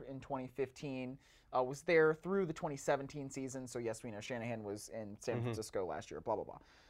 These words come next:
Speaker 1: But this year, uh, Nick Williams was with Tennessee for a
Speaker 2: Mm.
Speaker 1: few weeks. So that's with Matt LaFleur, Rams' former offensive coordinator. Um, and now he is in Los Angeles. So,
Speaker 2: Wow.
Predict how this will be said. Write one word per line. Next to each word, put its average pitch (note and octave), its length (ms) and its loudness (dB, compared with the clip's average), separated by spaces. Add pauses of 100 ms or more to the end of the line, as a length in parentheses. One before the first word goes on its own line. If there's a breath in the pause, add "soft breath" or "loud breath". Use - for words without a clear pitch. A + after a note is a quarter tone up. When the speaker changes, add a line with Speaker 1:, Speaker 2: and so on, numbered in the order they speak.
(140 soft breath)
Speaker 1:
But F#3 120 4
this G3+ 220 6
year, D#3+ 320 8
uh, D3+ 180 8
Nick D3 200 -2
Williams C#3 360 4
was B2+ 200 -6
with B2+ 340 2
Tennessee C3+ 720 -2
for B2 160 -2
a - 20 0
Speaker 2:
Mm. A#2 80 -4
Speaker 1:
few B2 160 -4
weeks. A#2 460 -6
So C#3+ 200 4
that's B2+ 280 0
with C3 180 -2
Matt B2 240 2
LaFleur, A2+ 460 0
Rams' C#3 260 0
former C3 300 0
offensive B2 420 2
coordinator. A#2 520 -2 (380 soft breath)
Um, B2+ 220 6
and C#3 100 -2
now C#3 360 4
he C3 180 -4
is A2+ 420 -2
in A#2 300 -6
Los G#2 240 0
Angeles. F2+ 340 -12
So, A2 260 2
Speaker 2:
Wow. B2 340 10